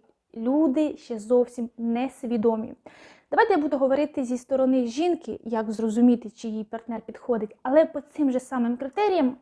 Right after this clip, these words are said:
може оцінювати і чоловік свої стосунки до своєї жінки, да, чи дівчини. Е, просто щоб я не повторювала постійно, він, вона, чоловік, дружина. І, як правило, жінка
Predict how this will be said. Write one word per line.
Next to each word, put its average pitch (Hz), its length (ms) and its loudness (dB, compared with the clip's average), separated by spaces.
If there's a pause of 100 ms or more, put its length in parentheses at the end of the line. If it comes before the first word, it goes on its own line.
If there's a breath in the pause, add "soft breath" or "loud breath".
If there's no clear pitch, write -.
(160)
може 311 380 -2
оцінювати 302 600 -2
і 269 80 -6
чоловік 262 600 0 (340 soft breath)
свої 254 340 -2
стосунки 269 640 0 (1300 soft breath)
до 247 180 4
своєї 233 800 0
жінки, 254 400 0
да, 233 220 -2
чи 247 160 -8
дівчини. 226 560 -2 (100)
Е, 160 200 -12 (380)
просто 285 260 0
щоб 247 180 0
я 262 80 0
не 233 100 2
повторювала 226 520 -2
постійно, 220 420 -8
він, 269 160 2
вона, 254 220 0
чоловік, 226 360 -2
дружина. 208 400 -8 (1200 soft breath)
І, 262 300 4 (720)
як 277 200 -2
правило, 359 480 4 (360)
жінка 254 580 -2